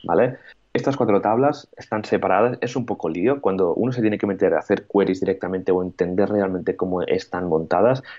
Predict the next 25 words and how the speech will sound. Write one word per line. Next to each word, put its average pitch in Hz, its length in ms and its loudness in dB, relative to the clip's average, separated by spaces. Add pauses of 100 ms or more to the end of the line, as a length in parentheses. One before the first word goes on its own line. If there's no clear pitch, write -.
(160)
es 123 140 0
complicado, 101 720 0 (340)
pero 95 420 4
el 87 400 2
term, 98 280 0
eh, 90 240 0
taxonomy 98 560 -2
se 95 180 0
guarda, 98 360 2
pues, - 180 -8
toda 90 160 2
la 87 100 0
información. 71 580 -8 (140)
Pues, - 160 -8
por 69 140 -2
ejemplo, - 320 -6
tenemos 95 340 0
el 80 160 2
term 104 340 2
I 80 140 0
D, 78 260 2 (520)
el, 92 440 6
el, 85 320 2
la 95 120 4
descripción 120 720 0